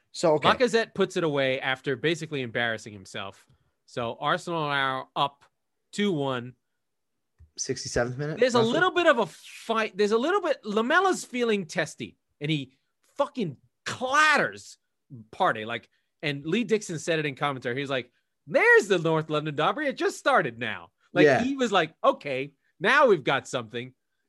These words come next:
Speaker 1: Yeah.
Speaker 2: There's literally no space in the timeline here between the red. <laughs> They just go, "Lamela gets a yellow,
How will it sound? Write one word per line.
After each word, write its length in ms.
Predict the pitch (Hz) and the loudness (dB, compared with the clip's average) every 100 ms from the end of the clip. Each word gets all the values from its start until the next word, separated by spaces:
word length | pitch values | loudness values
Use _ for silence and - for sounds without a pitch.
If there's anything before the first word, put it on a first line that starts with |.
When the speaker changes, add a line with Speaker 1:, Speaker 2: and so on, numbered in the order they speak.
| _ | _
Speaker 1:
Yeah. 220 | 113 104 85 _ _ | -6 -6 -6 _ _
Speaker 2:
There's 220 | - 339 320 | 0 0 4
literally 500 | 349 392 381 359 320 | 4 6 6 6 4
no 400 | 226 254 320 359 | 4 6 8 6
space 460 | - 277 214 165 | 2 4 4 4
in 120 | 180 | -4
the 100 | 165 | -6
timeline 540 | 160 180 190 156 127 123 | -4 0 0 -2 -4 -4
here 340 | 131 123 117 _ _ | -4 -6 -6 _ _
between 360 | 196 208 185 165 | -2 0 2 0
the 80 | 156 | 0
red. 280 | 131 101 - - | -2 -4 -10 -8
<laughs> 60 | - 453 - - 523 - 1077 571 - - - - 247 - 269 208 160 | 0 0 2 2 0 -4 -6 -4 -4 -8 -14 -6 -4 -2 -6 -8 2
They 140 | 202 | 2
just 240 | 226 240 - | 4 2 2
go, 320 | 208 175 135 - | 4 4 2 -2
"Lamela 380 | 160 202 320 294 | 2 6 6 6
gets 220 | 277 - | 4 2
a 60 | |
yellow, 520 | 226 262 285 285 254 | 4 6 8 8 4